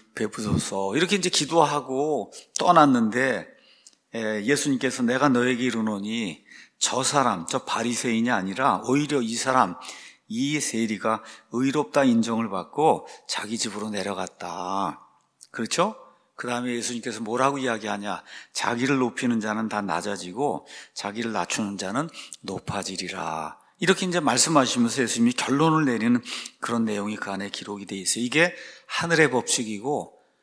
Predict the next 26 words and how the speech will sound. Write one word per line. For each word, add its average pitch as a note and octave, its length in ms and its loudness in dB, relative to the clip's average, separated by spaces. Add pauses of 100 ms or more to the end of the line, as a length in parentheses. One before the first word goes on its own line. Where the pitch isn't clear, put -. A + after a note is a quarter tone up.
(140)
아마 B2 280 2
이것이 C3+ 800 0 (400)
하늘의 F#3+ 460 4
법칙이 D3+ 840 0 (400)
대다수 D3+ 400 2
인간의 D3 340 4
마음에 B2 400 6
이렇게, A#2 460 -2 (400)
양심에 C3 480 2
이렇게 A2+ 200 0
박혀 G#2 320 -2
있기 A#2+ 200 -2
때문에 G#2+ 500 -4 (380)
이게 C3 220 0
아마 C#3+ 240 6
인간 C3 580 4 (300)
사회 C#3 520 0
생활할 C#3+ 540 2
때도 C#3 580 -4 (240)
아마 A#2+ 240 2
이러한 A#2+ 360 4
법칙이 A2 480 -2
막 F#2+ 240 2
적용이 A2 400 0
될 G2 160 -6
거예요. F2+ 420 -10